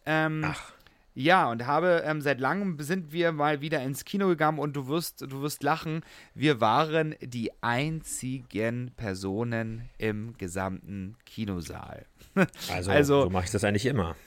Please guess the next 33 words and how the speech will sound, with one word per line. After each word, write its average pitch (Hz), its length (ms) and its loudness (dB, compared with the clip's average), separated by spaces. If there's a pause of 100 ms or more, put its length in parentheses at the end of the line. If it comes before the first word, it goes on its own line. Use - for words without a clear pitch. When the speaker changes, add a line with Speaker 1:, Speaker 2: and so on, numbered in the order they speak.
(140)
Speaker 1:
also 147 320 6
für 156 500 8
achtundvierzig 170 840 2
Euro, 170 560 6
äh, 151 280 8 (200)
<laughs> - 120 -16
kann 190 300 -4
man 190 200 4
das 214 140 6
schon 202 200 2 (100)
mal, 220 100 6 (380)
kann 170 180 4
man 175 100 2
das 170 160 4
schon 175 160 2
mal 139 140 8
machen. 147 340 4
Das, 135 220 4
also 151 340 2
so 143 160 2
günstig 170 480 2
einen 156 120 4
Saal 139 340 6
zu 156 140 -2
mieten, 160 480 -4
ich 120 80 -10
glaube, 143 260 2
das 139 140 -2
kriegt 151 220 -4
man 139 180 0
nirgendwo 151 580 2
in 131 100 -4
Berlin. 131 460 0